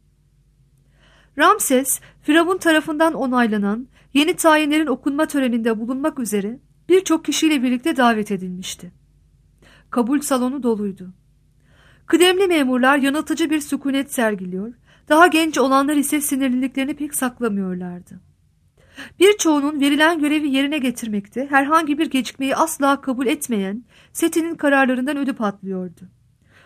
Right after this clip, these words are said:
Ayrıca Seti, bilgisiz ve yetersiz kişilerin şişirme belgelerine pek önem vermezdi. Törenden önceki haftalar boyunca karışıklık doruğa varmıştı.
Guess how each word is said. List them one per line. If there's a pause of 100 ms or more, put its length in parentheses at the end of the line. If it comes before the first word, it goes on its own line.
(100)
Ayrıca
Seti, (340)
bilgisiz
ve
yetersiz
kişilerin
şişirme
belgelerine
pek
önem
vermezdi. (1900)
Törenden
önceki
haftalar
boyunca
karışıklık
doruğa
varmıştı.